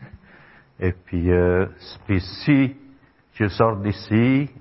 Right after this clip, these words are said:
avec la même vision que j'ai encore à présent, je suis aussi reconnaissant parce que, comme je vous dis, cinquante pour cent s'est amélioré. Les, quand je lis, les lettres ne se croisent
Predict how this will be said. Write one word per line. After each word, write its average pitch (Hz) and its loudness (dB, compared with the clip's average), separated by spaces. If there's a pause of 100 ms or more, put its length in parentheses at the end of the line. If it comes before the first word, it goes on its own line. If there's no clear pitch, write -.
(140)
avec 92 -2
la 92 2
même 104 2
vision 101 2
que 98 -4
j'ai 95 -2
encore 90 0
à 90 0
présent, 92 0 (360)
je - -12
suis - 0
aussi 135 2
reconnaissant 120 0
parce 110 -6 (100)
que, 98 2
comme 95 -2
je 95 -4
vous 95 2
dis, 113 2
cinquante 120 0
pour 110 -2
cent 107 -2 (360)
s'est - -4
amélioré. 92 2 (380)
Les, 92 -2
quand 131 2
je 113 0
lis, 127 4
les 110 2
lettres 123 -2
ne 107 -2
se - -4
croisent 104 -2